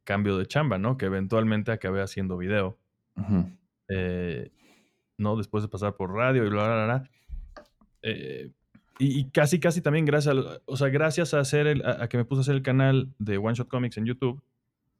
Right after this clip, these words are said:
Speaker 1: me gustó, así, me, me compré una cámara, empecé a aprender cómo se hacía un video. Y yo, "Ah, no mames, eh, esto está interesante y me pueden pagar por esto". Y eventualmente, pues ya,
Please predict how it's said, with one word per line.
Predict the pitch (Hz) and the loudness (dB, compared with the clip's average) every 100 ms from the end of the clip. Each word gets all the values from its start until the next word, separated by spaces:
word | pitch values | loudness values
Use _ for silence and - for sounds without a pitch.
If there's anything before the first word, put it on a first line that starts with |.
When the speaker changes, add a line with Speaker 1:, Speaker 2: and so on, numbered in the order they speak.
| _ _ _ - | _ _ _ -4
Speaker 1:
me | 113 104 | 0 0
gustó, | 104 - 117 | -2 -2 -2
así, | 107 107 | -2 -2
me, | 95 | -4
me | 95 | -6
compré | 98 92 104 | -10 -6 -2
una | 117 | 2
cámara, | 156 151 139 139 | 4 6 4 4
empecé | 135 110 95 | 2 0 0
a | |
aprender | 110 123 117 117 | -2 0 2 2
cómo | 117 120 113 | 0 -2 -2
se | 90 87 | -6 -10
hacía | 90 92 | -10 -8
un | 98 | -8
video. | 92 90 98 - _ _ _ _ _ _ _ _ - | -6 -6 -8 -10 _ _ _ _ _ _ _ _ -14
Y | |
yo, | 98 101 | -8 -4
"Ah, | 110 | -2
no | |
mames, | 101 123 107 104 127 - _ - | 0 2 2 -2 -6 -12 _ -8
eh, | 98 90 92 | -6 -6 -10
esto | 95 - | -14 -18
está | - | -16
interesante | 90 95 95 113 110 110 - | -12 -10 -2 -2 0 -2 0
y | 113 110 | -2 0
me | 110 104 | 0 -2
pueden | 107 101 | -2 -2
pagar | 95 92 90 | -4 -8 -6
por | 104 | -2
esto". | 113 117 | -2 -2
Y | 104 - | -6 -2
eventualmente, | 104 110 120 123 117 | -2 0 2 2 0
pues | 127 95 | -4 -6
ya, | 95 | -8